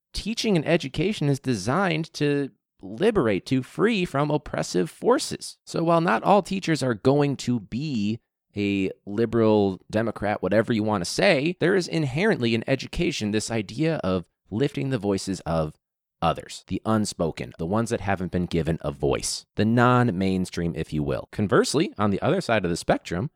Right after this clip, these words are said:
teaching to the right, or you're not going with these more liberal ideas, you're kind of if you do, if you don't. Not to mention, sometimes there's required curriculum that we don't even have a say on, but we have to do it anyway.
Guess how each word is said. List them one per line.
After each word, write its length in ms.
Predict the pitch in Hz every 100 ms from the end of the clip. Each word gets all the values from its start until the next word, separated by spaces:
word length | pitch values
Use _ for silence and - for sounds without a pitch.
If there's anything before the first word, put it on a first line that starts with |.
| _
teaching 300 | - 180 156
to 120 | 147
the 100 | 127
right, 280 | 92 139 175
or 100 | 107
you're 140 | 98 95
not 220 | 104 90
going 220 | 110 110
with 140 | 104
these 160 | - 98
more 220 | 110 107
liberal 440 | 95 107 117 117 107
ideas, 480 | 101 135 180 139 - -
you're 140 | 127
kind 220 | 143 175
of 100 | 143 98 - -
if 140 | 147 -
you 80 | 151
do, 300 | 85 92 135 1017 1017 1017
if 160 | -
you 60 | 151
don't. 420 | 165 320 - - -
Not 180 | 104 175
to 100 | -
mention, 320 | 101 156 76
sometimes 400 | - 135 185 139
there's 240 | 90 82 76
required 520 | 76 - 92 117 -
curriculum 540 | - 73 - 131 151
that 160 | 135 -
we 100 | 95
don't 140 | 170
even 160 | 117 85
have 160 | 78
a 80 | 73
say 380 | - - 87 143
on, 260 | 71 67 73
but 140 | 73
we 100 | 80
have 180 | 87 85
to 200 | 82 82 - -
do 220 | 80 98
it 100 | 110
anyway. 540 | 113 302 180 64 -